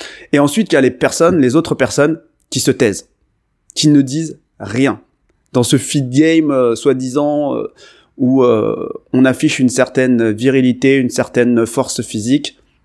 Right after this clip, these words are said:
là, on se rend compte qu'il y a des personnes qui préfèrent ne rien dire pour des intérêts qui leur sont personnels. Et effectivement, je vais pas rentrer dans trop de débats, mais c'est pour dire qu'il y a des réactions très différentes.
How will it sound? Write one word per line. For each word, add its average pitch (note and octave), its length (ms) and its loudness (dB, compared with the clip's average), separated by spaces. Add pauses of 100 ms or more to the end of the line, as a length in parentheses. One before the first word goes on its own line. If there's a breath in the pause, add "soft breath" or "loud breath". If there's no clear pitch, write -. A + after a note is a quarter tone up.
(140)
là, C3+ 340 2
on A#2+ 80 -4
se - 160 -8
rend A2+ 220 -6
compte C#3+ 280 -6
qu'il B2 120 -6
y A#2 60 0
a A2 60 -2
des G#2+ 100 -4
personnes B2+ 500 -2
qui - 100 -12
préfèrent A#2 400 -4
ne A2+ 80 0
rien G#2 220 -2
dire A#2+ 240 -6
pour B2+ 400 -2 (920 soft breath)
des E3 160 2
intérêts D#3+ 520 2
qui B2+ 180 -4
leur A#2+ 200 -2
sont C3 280 -4
personnels. B2 580 0
Et G2 260 -4
effectivement, A2+ 500 -2
je G#2 80 -8
vais G#2 80 -6
pas A2+ 100 -2
rentrer G#2+ 300 -2
dans G2+ 220 -4
trop A#2 200 -2
de G#2+ 180 0
débats, A2 380 2
mais A#2+ 220 0 (320 loud breath)
c'est B2 140 -4
pour D#3+ 100 2
dire F3 160 0
qu'il E3 80 0
y - 20 4
a - 20 0
des C3 360 0
réactions D3 420 0
très F3+ 240 -4
différentes. D#3 540 -2